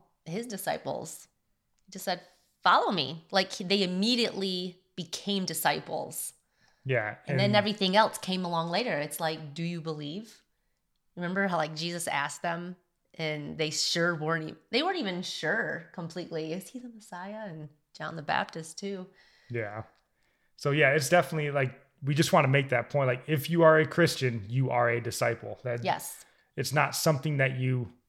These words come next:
Speaker 2: did as a younger Christian and now you've moved past it. You know, I even read an article recently about C S Lewis, and, uh, they were mentioning that there was a time in his life when he was in his mid fifties, I think, and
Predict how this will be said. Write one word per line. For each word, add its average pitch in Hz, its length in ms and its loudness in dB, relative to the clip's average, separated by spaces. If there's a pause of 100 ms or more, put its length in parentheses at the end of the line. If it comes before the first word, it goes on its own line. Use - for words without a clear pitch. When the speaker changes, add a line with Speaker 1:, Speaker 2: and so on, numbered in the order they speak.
(340)
Speaker 2:
did 156 260 6
as 135 120 4
a 135 60 4
younger 131 340 0
Christian 139 480 -2
and 123 120 0
now 123 160 4
you've 127 280 -2
moved 127 300 -2
past 120 460 -4
it. 120 100 -4
You 135 80 -2
know, 135 60 4
I 131 100 6
even 139 240 2
read 139 160 8
an 127 80 4
article 131 380 4
recently 123 440 -2
about 120 380 2 (400)
C 156 260 0
S 135 200 0
Lewis, 139 480 0 (120)
and, 120 360 -2
uh, 113 260 0 (1040)
they 156 200 4
were 135 240 4 (280)
mentioning 139 460 4
that 127 300 2
there 143 140 6
was 135 120 2
a 127 40 -2
time 143 340 2
in 135 60 0
his 131 140 0
life 127 240 2
when 127 100 0
he 135 100 2
was 127 140 2
in 143 100 2
his 113 160 0
mid 135 260 -2
fifties, 127 440 -6
I 117 120 0
think, 120 320 -6
and 120 140 -2